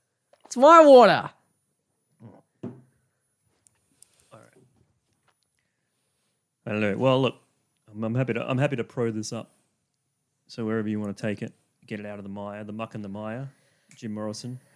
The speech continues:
Speaker 2: uh, opening, uh, opening song to Hearts of Darkness.
Speaker 1: Yeah, and what, what, what was his band called?
Speaker 2: The Doors.
Speaker 1: And now we've come full circle.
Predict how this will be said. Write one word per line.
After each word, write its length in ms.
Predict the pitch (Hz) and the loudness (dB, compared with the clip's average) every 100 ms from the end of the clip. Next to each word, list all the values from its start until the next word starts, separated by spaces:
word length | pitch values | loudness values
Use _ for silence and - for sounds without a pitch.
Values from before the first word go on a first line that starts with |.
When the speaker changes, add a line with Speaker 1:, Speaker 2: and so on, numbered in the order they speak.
| - _ - | -20 _ -20
Speaker 2:
uh, 340 | 95 95 - | -20 -20 -20
opening, 400 | 104 107 95 90 | -18 -16 -16 -18
uh, 180 | 90 90 95 _ _ _ _ - _ _ _ _ _ _ _ _ 110 | -20 -20 -20 _ _ _ _ -20 _ _ _ _ _ _ _ _ -14
opening 320 | 98 107 95 | -12 -12 -14
song 320 | - 117 123 | -14 -14 -14
to 640 | - 98 92 87 87 92 - | -16 -14 -14 -16 -18 -20 -20
Hearts 240 | 107 101 - | -20 -20 -18
of 80 | 87 | -20
Darkness. 560 | 98 - - 131 - _ _ _ _ _ _ _ _ _ - | -20 -20 -20 -20 -20 _ _ _ _ _ _ _ _ _ -16
Speaker 1:
Yeah, 360 | 98 98 110 | -8 -6 -4
and 140 | 113 113 | -6 -6
what, 140 | 117 | -8
what, 200 | 113 113 | -8 -8
what 180 | 120 139 | -6 -4
was 140 | 123 | -4
his 140 | 131 123 | -8 -10
band 400 | 123 110 98 - | -8 -8 -10 -12
called? 340 | 90 82 - _ _ _ _ _ _ _ _ | -12 -12 -16 _ _ _ _ _ _ _ _
Speaker 2:
The 120 | 107 101 | -16 -8
Doors. 580 | 117 127 98 - - - _ _ _ _ _ _ _ _ _ _ _ _ _ _ - | -6 -6 -8 -14 -20 -20 _ _ _ _ _ _ _ _ _ _ _ _ _ _ -4
Speaker 1:
And 200 | 214 220 | 0 4
now 260 | 208 202 202 | 6 8 8
we've 200 | 196 - | 6 4
come 300 | 175 160 143 | 2 2 0
full 260 | 151 143 | 0 -2
circle. 600 | - 143 120 - 87 - | 0 0 -2 -4 -14 -18